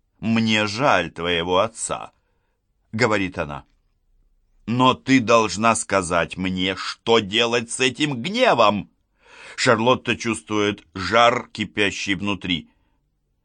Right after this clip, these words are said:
"Я зла на тебя, Гарриет", сообщает она прямо. "Я злюсь, что ты, кажется, движешься дальше и создала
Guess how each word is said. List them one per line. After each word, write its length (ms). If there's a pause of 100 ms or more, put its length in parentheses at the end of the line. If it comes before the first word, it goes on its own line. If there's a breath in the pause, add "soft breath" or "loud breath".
"Я 340
зла 480
на 200
тебя, 640
Гарриет", 920 (880 soft breath)
сообщает 680
она 240
прямо. 540 (920 soft breath)
"Я 320
злюсь, 400
что 360
ты, 200
кажется, 760
движешься 760
дальше 680 (640 soft breath)
и 80
создала 640